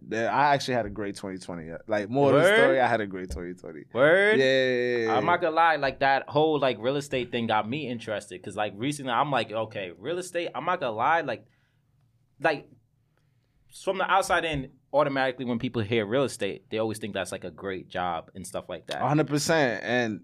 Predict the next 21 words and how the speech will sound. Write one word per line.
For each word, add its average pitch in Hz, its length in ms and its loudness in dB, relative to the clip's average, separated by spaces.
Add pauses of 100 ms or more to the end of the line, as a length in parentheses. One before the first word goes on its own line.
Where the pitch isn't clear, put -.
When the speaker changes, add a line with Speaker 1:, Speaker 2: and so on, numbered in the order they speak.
(380)
Speaker 1:
I, 117 220 0
I, 107 120 0
like, 117 300 0
I 143 200 2
have 151 200 2
people 139 240 -4
contact 127 440 2
me 113 120 -2
all 110 100 2
the 104 100 0
time 107 380 -2
through 92 140 -8
Instagram 95 520 -10
asking 95 380 -6
me 95 60 -10
about 90 280 -4
real 98 140 -10
estate, 92 280 -14
and 90 140 -12
it's - 180 -16
like, 90 240 -8